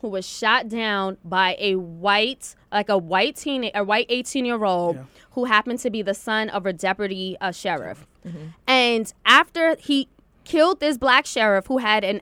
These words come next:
Speaker 1: outstanding reputation in his community for, like, decades, um, people in, black people in that community were saying,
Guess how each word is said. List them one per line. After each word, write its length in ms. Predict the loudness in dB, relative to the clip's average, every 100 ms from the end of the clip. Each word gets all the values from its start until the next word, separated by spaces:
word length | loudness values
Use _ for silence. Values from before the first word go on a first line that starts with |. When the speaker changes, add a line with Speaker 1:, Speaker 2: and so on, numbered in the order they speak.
| 0
Speaker 1:
outstanding 760 | 0 0 -2 0 2 0 -2 -4 -10 0
reputation 640 | 0 0 -2 -2 -2 -2
in 140 | -2
his 160 | -4 -4
community 680 | -2 0 0 -2 -2 -4 -6 -14 -6
for, 120 | -2
like, 320 | 0 -2 -4
decades, 680 | 0 0 2 -2 -2 -6 -12 -20 -20 -4 6
um, 460 | 6 6 2 -2 -14 -20 -20 -8
people 360 | -2 0 0 0
in, 220 | 0 0
black 300 | 4 4 6
people 340 | 2 2 -2 0
in 180 | 2
that 180 | 2 2
community 500 | 0 0 0 0 -2
were 120 | -4
saying, 420 | -2 -2 -2 -2